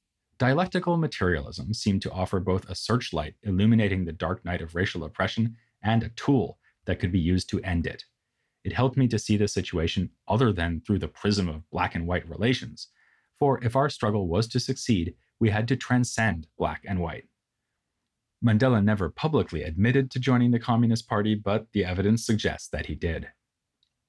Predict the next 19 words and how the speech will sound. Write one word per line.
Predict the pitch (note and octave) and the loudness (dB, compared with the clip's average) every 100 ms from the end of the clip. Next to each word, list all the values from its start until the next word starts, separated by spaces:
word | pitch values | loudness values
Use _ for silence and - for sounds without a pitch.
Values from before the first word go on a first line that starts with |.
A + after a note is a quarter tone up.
| _ | _
Related | G#2 G2+ F#2+ D#2 C#2+ | 0 2 2 0 -2
to, | F2+ F#2 | 0 0
but | D#2+ D2 - | -4 -10 -8
distinct | F2 - E2+ | -6 -2 -4
from, | - D#3 G#2+ | 0 0 4
Mandela's | B2 F#2 F2+ E2+ E2 | 4 2 2 0 -4
changing | - G#2+ E2+ D#2 | 0 2 2 -2
thoughts | - E2+ - | -4 -4 -2
on | E2+ D2 | -4 -2
race | E2+ A#2 - | 0 0 -2
and | D2+ | -6
communism | - F2 G2 G#2 A#2+ A#2+ | -2 0 2 4 2 2
would | A2 | 0
be | A2 G#2 G#2 | 2 2 2
his | G2 G2+ | 0 -2
changing | - F2 E2 F2+ | -2 -2 0 0
thoughts | F2 D#2 D#2+ | -2 -2 -4
on | D#2+ D#2 C#2 D#2+ | -6 -6 -8 -6
violence. | D#2+ G#2 D#2+ - - - | -2 -2 -2 -8 -14 -14